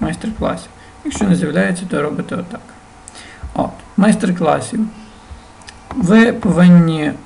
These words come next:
ем, натиснути "Додати клас" і от увести ім'я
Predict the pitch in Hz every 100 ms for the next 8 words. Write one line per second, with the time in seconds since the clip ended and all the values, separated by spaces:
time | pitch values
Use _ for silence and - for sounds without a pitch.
0 | - 165 143 139 131 135 127 113 - -
1 | - - - - - - - - - -
2 | 175 - 175 - 156 127 165 147 - -
3 | - - - - 165 160 151 147 147 139
4 | 139 156 - - - - - - - -
5 | - - - - - - - - - -
6 | - 240 - 160 165 - - - - -
7 | 170 165 - - 202 196 165 156 151 170